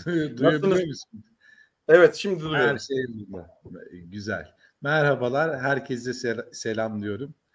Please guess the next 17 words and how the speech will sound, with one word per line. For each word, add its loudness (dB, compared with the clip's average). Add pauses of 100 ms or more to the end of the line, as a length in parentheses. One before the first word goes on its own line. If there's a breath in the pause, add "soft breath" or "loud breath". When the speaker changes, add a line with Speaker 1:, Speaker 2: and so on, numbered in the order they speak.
(560 soft breath)
Speaker 1:
Ee, -2
ben 0
de -2 (380)
özellikle, -4 (500)
e, -4
otuz -6
Ağustos -4 (120)
gibi -4
anlamlı -2
bir -6
günde -4
bu -6
yayına -2
ulaştık -6
ki -6
yüz -4
senelik, -2